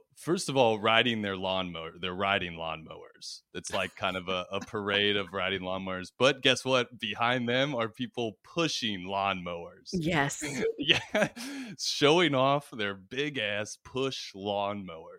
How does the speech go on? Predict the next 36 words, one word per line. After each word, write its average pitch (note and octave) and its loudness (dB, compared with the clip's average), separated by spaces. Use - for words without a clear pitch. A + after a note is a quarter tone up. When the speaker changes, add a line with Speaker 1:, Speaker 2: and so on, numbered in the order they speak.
Speaker 2:
Yes. E3 -4
I D#3 0
love G#3 2
this B3 2
so C#3+ -4
much. D#3+ -2
<laughs> - 4
Speaker 1:
And B3 8
they're C#3+ 4
Speaker 2:
This - 0
is B3 2
Speaker 1:
decorated, D#3+ 0
they're B2+ -2
decorated A#2+ -2
with, A2 -4
like, G2+ -4
Go G#2 2
Reds G2+ 0
signs F#2+ -4
and F2+ -14
streamers F2 -10
and E2+ -18
stuff. F#2+ -16
<laughs> - -12
Speaker 2:
Which, G3 8
which G3+ 6
came F3+ 4
first? - -2
The F#3 2
push - 6
or F3+ 8
the E3+ -2
dr-, - -14
or E3+ 4
the E3+ 2
ride? D3+ 0